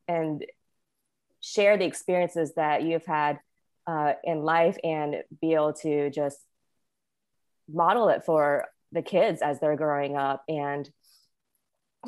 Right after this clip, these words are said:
uh, it's gave me the discipline, of course, to go through all the schooling that I've had. And, uh, I had one child ask me,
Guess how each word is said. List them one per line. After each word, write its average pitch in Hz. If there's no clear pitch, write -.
uh, 165
it's -
gave 196
me 180
the 151
discipline, 175
of 160
course, 160
to 160
go 156
through 156
all 151
the 147
schooling 151
that 143
I've 139
had. 156
And, 143
uh, 151
I 185
had 196
one 165
child 147
ask 143
me, 143